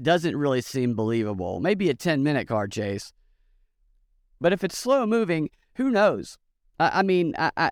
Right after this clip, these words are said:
I'm just, I'm not buying this until I see some, so-, some footage, uh, or something here. This, this doesn't make any sense. And Trump goes to places all of the time.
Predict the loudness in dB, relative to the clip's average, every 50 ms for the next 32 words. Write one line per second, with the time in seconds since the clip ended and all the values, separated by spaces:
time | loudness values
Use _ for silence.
0 | 0 0 -2 0 2 0 -2 -2 -4 -14 -20 _ _ _ -2 2 4 4 4 4
1 | 4 4 4 4 4 2 2 2 0 0 -2 -4 -4 -2 -2 0 0 -2 -2 -4
2 | -4 -4 -4 -4 -4 -2 -2 -2 -4 -6 -8 -10 _ _ _ _ _ _ -10 -2
3 | 2 2 2 2 0 -4 -4 0 2 4 4 4 2 0 -2 -4 0 2 4 4
4 | 6 4 2 0 -4 -10 -8 -4 -4 -2 0 0 -2 -2 -2 0 2 2 2 0
5 | -2 -4 -4 -4 -4 -4 -4 -4 -6 -6 -6 -8 -8 -6 -4 -4 0 2 2 2
6 | 2 2 0 0 0 0 -2 -2 -2 -2 -2 -2 -2 -2 -6 -8 -16 -20 _ _
7 | _ _ _ -4 -2 0 0 2 2 0 0 0 -2 -4 -6 _ _ _ _ _
8 | _ _ _ _ _ _ -10 -2 0 2 2 2 0 -2 -6 0 4 4 4 4
9 | 2 -4 -2 0 2 2 2 0 -2 -6 -2 0 2 2 2 2 0 -2 -4 -6
10 | -4 -4 -4 -4 -6 -10